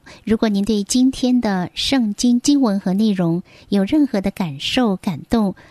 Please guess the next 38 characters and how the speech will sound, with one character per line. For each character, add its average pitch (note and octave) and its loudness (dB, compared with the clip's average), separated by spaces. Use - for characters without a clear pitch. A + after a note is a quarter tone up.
或 C#4 0
者 F#3 -2
是 G#3+ -2
有 F3 0
任 G3+ -2
何 F#3 -2
的 F3 -2
问 G3 -2
题， F3 -4
欢 G#3+ -4
迎 G3 -2
您 E3+ -2
随 F3+ -2
时 F#3+ -4
跟 F#3 -4
我 E3 -2
分 G3+ -4
享， F3+ -2
让 G#3+ 0
我 G3 0
们 F#3 -2
一 A#3 0
同 F#3 -2
在 G3+ -2
上 B3+ 0
帝 G#3 -2
的 G3 0
话 A#3+ -4
语 E3+ 0
中 G3 -2
得 E3+ 0
到 G#3+ -2
造 G3 -2
就、 F3 -2
得 E3 0
享 D3+ -4
帮 F3+ -4
助， F3 -2